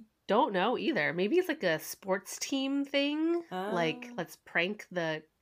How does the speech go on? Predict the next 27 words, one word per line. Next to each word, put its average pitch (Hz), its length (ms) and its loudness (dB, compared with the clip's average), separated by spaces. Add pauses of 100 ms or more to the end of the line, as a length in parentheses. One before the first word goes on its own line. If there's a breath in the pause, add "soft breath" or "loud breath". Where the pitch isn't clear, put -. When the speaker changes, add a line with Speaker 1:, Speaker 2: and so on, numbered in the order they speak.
(100)
Speaker 1:
I 160 60 -6
don't 151 120 -8
know. 156 340 -4 (480 soft breath)
I 208 100 4
have 226 200 2
no 165 180 4
idea. 147 520 0
Speaker 2:
I 208 60 -6
Speaker 1:
I 202 120 2
didn't 214 160 -2
Speaker 2:
know. - 20 -8
<laughs> - 60 -10
Speaker 1:
play 185 120 6
sports 190 460 0
in 330 120 6
high 165 200 2
school, - 440 2
Speaker 2:
<laughs> 349 60 2
Speaker 1:
so 262 200 4
I 214 120 6
Speaker 2:
Neither 226 80 4
Speaker 1:
don't 226 160 6
Speaker 2:
did 196 40 4
Speaker 1:
know 202 140 6
Speaker 2:
I. 214 60 2
Speaker 1:
that 202 260 4
culture. 180 500 -2